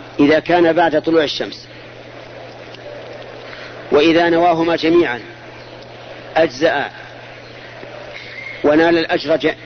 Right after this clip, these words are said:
لهما جميعا، وإذا نوى غسل الجمعة لم يكفه عن غسل الجنابة، لماذا؟ لأن غسل الجمعة واجب عن غير حدث،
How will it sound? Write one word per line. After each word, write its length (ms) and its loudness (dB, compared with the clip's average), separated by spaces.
لهما 320 4
جميعا، 440 2
وإذا 460 4
نوى 360 4
غسل 460 0
الجمعة 640 2
لم 220 4
يكفه 600 4
عن 180 2
غسل 300 0
الجنابة، 460 2
لماذا؟ 500 4
لأن 460 2
غسل 440 0
الجمعة 680 2
واجب 680 2
عن 200 2
غير 280 2
حدث، 340 -2